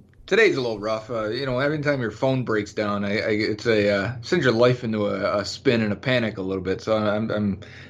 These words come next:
navigating that. Uh, you feel like you don't have your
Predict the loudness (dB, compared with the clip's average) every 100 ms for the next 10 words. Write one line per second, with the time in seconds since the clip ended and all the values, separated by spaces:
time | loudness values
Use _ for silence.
0 | 0 2 4 4 4 2 2 2 4 0
1 | -4 -10 -8 -8 -8 -10 -8 -6 -4 -4
2 | -2 -2 -2 -4 -6